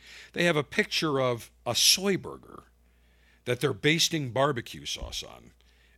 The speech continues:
And that's talking about their, their new, their decision to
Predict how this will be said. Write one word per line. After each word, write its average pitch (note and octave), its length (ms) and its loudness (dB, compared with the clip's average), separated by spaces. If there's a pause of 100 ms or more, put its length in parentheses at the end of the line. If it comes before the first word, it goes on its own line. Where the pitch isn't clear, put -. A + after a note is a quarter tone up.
(100)
And B2 120 0
that's D3+ 300 2
talking D3+ 340 -2
about B2+ 300 2
their, A#2 300 0 (480)
their A#2+ 100 -2
new, C#3 220 0
their C#3 160 0
decision A#2+ 540 -2
to G#2+ 380 -4